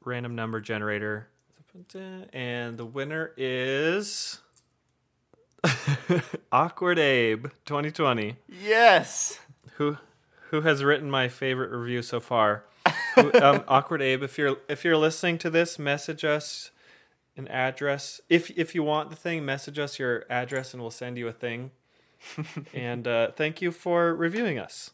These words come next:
Speaker 2: Yes.
Speaker 1: And in
Speaker 2: Thank
Speaker 1: the
Speaker 2: you.
Speaker 1: future, if, if anyone else would like to, uh, put their name in the hat for a thing from Josiah, then, uh,
Speaker 2: <laughs>
Speaker 1: go ahead and re-, write a review. We're at forty overall right now, which is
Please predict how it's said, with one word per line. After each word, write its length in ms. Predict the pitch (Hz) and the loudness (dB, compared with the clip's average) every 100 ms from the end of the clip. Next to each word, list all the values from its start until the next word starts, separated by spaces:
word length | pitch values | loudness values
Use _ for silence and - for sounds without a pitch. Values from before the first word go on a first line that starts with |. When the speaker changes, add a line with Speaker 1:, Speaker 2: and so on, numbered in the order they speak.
| _ - | _ -8
Speaker 2:
Yes. 560 | 135 170 127 - - _ - - | -2 -2 -4 -12 -18 _ -12 4
Speaker 1:
And 140 | 165 | 4
in 80 | 170 | 4
Speaker 2:
Thank 80 | 165 | 2
Speaker 1:
the 40 | |
Speaker 2:
you. 100 | 165 | 0
Speaker 1:
future, 280 | 151 170 165 | 0 0 0
if, 400 | 156 135 - - _ | 0 -4 -6 -20 _
if 160 | 123 120 - - | -12 -12 -16 -4
anyone 320 | 135 131 127 | -2 0 0
else 240 | 123 123 | -2 -4
would 120 | 123 | -6
like 260 | 117 113 113 | -2 -2 -4
to, 460 | - 117 107 104 113 _ _ _ _ _ _ _ _ - | -12 -8 -6 -6 -10 _ _ _ _ _ _ _ _ -12
uh, 140 | 107 | -12
put 260 | - 120 120 | -10 -12 -10
their 100 | 113 | -6
name 220 | 107 107 | -6 -6
in 60 | |
the 60 | 104 | -8
hat 320 | 107 107 95 - | -6 -4 -4 -10
for 240 | - 120 110 | -12 -6 -6
a 60 | |
thing 460 | 101 113 104 107 120 | -6 -8 -8 -8 -12
from 240 | - 110 104 | -14 -12 -10
Josiah, 540 | 101 - 98 95 95 - _ | -10 -6 -2 -2 -4 -10 _
then, 360 | 120 101 98 98 | -12 -10 -10 -8
uh, 300 | 98 98 110 - | -6 -6 -8 -12
Speaker 2:
<laughs> 140 | - - | -20 -10
Speaker 1:
go 80 | |
ahead 140 | 123 120 | -6 -2
and 80 | 120 | -2
re-, 100 | 117 - | -4 2
write 220 | 127 131 | 4 4
a 40 | |
review. 360 | 135 127 143 156 | 2 0 0 4
We're 140 | 160 | 6
at 120 | 156 | 6
forty 640 | - - 151 156 170 196 - _ _ _ _ _ _ _ - | 0 4 6 6 4 0 -8 _ _ _ _ _ _ _ 0
overall 600 | 131 139 131 117 123 156 | 0 2 4 4 4 2
right 240 | 147 131 | 0 0
now, 260 | 120 120 127 | 2 0 0
which 180 | 131 123 | -4 -6
is 140 | 107 | -12